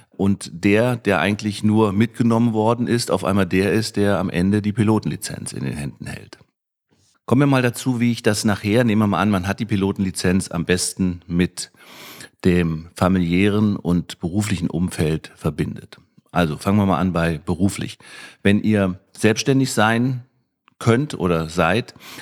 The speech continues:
dann ist es sicherlich eine Möglichkeit, wenn man eine Pilotenlizenz hat, bestimmte Termine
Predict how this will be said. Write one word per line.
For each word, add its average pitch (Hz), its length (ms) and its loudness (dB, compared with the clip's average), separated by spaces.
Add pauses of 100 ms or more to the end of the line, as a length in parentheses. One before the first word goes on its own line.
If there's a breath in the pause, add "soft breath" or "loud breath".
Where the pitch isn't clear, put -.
(100)
dann 98 340 2
ist 95 180 0
es 92 140 -2
sicherlich 107 420 0
eine 90 160 2
Möglichkeit, 92 920 0 (280)
wenn 82 160 0
man 82 160 0
eine 80 180 -2
Pilotenlizenz 92 760 -2
hat, - 360 -2 (500 loud breath)
bestimmte 92 440 -2
Termine 104 640 2